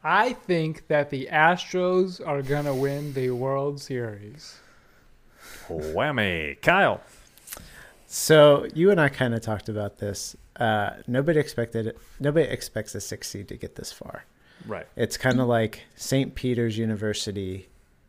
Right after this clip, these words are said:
Speaker 3: uh, in the N C double A March Madness. Was it last year, year before?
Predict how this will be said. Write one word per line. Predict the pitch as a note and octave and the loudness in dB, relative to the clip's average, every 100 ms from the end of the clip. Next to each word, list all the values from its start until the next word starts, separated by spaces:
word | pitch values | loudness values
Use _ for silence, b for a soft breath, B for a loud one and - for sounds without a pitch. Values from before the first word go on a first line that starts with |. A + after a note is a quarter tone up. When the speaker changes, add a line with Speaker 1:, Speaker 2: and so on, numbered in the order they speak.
| _ _ _ | _ _ _
Speaker 3:
uh, | G#2+ G#2 G2 G2 - _ _ | -2 0 0 -6 -10 _ _
in | A#2 G#2+ G#2+ G2+ | -6 -4 -2 -4
the | G2 G#2 | -4 -4
N | G2+ | -4
C | G#2+ | -6
double | G#2+ G#2 | -6 -4
A | G#2 | -4
March | G2+ G2+ - | -6 -8 -6
Madness. | G#2 G2+ G2 | -6 -6 -8
Was | G#2+ G2 | -10 -8
it | G2 - _ _ | -10 -12 _ _
last | A2+ A2+ - | -2 -2 -2
year, | B2 A#2 | -2 0
year | A2 G#2+ | 0 -2
before? | G#2+ - G#2+ A#2+ | -2 -2 -2 -2